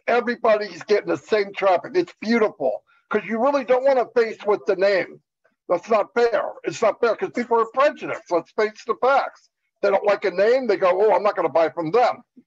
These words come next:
Or they don't like, "I don't wanna buy from a woman. I don't wanna buy from a man. I don't wanna." This way, it's neutral.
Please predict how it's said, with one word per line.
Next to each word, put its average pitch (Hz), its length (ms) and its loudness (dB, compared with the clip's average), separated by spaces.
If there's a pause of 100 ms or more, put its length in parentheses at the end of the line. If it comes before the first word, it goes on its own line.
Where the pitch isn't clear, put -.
(100)
Or 180 120 2
they 190 80 2
don't 196 180 2
like, 196 180 0 (240)
"I 170 80 4
don't 185 120 2
wanna 190 160 2 (100)
buy 190 80 4
from 214 200 -4
a 240 40 4
woman. 285 220 4
I 147 40 -2
don't 131 220 -2
wanna 156 140 0 (100)
buy 175 80 2
from 202 220 -6
a 226 40 2
man. 262 260 0
I - 20 -4
don't 160 200 -2
wanna." 185 200 0 (420)
This - 260 0
way, 214 140 4 (160)
it's - 180 -12
neutral. 240 720 0